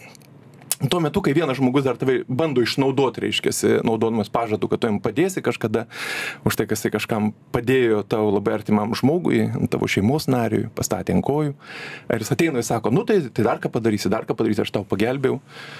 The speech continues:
Ne, atsirado žmonės, kurie tiesiog, Vitas Tomkus, atėjo, sako, "Žiūrėk, rašyk Respublikai." Paskui atsirado Lietuvos žinios, da-, Lietuvos rytas, viskas. Yra galimybė rašyti, yra kalbėti, yra galimybė sakyt, kas yra svarbu. Atėjo Kulakauskas.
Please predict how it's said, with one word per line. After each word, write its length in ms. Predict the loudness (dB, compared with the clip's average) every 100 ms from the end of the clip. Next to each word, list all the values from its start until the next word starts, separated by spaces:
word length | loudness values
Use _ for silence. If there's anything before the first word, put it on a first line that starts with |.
| -18 -4
Ne, 80 | 0
atsirado 360 | 0 0 0 2
žmonės, 320 | 4 4 2
kurie 160 | 2 0
tiesiog, 320 | 0 0 0 0
Vitas 240 | -2 0
Tomkus, 420 | -2 -6 -4 -4 -6 -20 -20 -16 0
atėjo, 240 | 2 2
sako, 240 | -2 0 0
"Žiūrėk, 260 | 0 -4 -14 -20 -20 -20 -20 -4
rašyk 300 | -2 0 0
Respublikai." 540 | -2 -4 -6 -6 -6 -20 -20 -20 -20 -20 -20 -20 -20 -20 -10 -10 -4 -2
Paskui 260 | 0 0
atsirado 340 | 0 2 2 2
Lietuvos 340 | 2 2 2
žinios, 500 | 2 2 0 -4 -10 -2
da-, 160 | 0 2
Lietuvos 360 | 0 0 0
rytas, 320 | 0 0 -2 0
viskas. 420 | 0 0 -6 -12 -14 -18 -14 -2
Yra 160 | 0 2
galimybė 480 | 0 4 2 4 0
rašyti, 420 | 2 2 4 2
yra 80 | -2
kalbėti, 600 | 0 0 0 0 0 0
yra 60 | 0
galimybė 480 | 2 4 4 4 0 -4 -16 -4
sakyt, 360 | -2 0 0
kas 180 | 0 0
yra 80 | -2
svarbu. 420 | 0 0 2 0 -2 -20 -20 -8 -6
Atėjo 560 | 0 2 4 4 2 -6 -2
Kulakauskas. 680 | 0 2 -2 -2 -10 -16